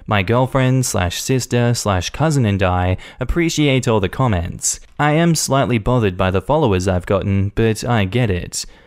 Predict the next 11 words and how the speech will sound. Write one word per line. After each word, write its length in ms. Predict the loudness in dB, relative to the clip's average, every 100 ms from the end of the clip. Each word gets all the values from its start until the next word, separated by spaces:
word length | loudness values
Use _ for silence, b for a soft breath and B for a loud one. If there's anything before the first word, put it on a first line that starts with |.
| b b
Today 320 | -4 0 2
was 180 | 2 2
a 140 | 2 0
long 320 | 0 0 0
day, 440 | 0 0 0 -2 B B
and 200 | -2 -2
tomorrow 460 | 0 0 2 2 2
might 400 | 2 2 0 -2
be 100 | 0 0
even 200 | 2 0
longer 520 | 0 2 2 2 0